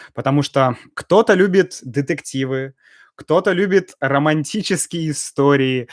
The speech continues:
кто-то любит Стивена Кинга, да, кто-то Достоевского. У всех разные взгляды. Мне кажется, ну, это очень просто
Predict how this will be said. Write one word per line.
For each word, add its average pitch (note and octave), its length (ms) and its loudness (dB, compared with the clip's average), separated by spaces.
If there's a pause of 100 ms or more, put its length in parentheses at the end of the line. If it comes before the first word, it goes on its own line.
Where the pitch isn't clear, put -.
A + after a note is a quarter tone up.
(300)
кто-то G3 400 0
любит F3 500 0 (1040)
Стивена F#3 540 -4
Кинга, C#3 760 0 (100)
да, A2+ 160 -6
кто-то G3+ 400 -2
Достоевского. C#3 920 -2
У C#3 100 -8
всех - 380 -8
разные C3+ 800 -4
взгляды. A#2 880 -4 (180)
Мне F3+ 200 0
кажется, F3 720 0
ну, E3 200 -8 (880)
это E3 200 -2
очень A3 280 0
просто C3 680 -2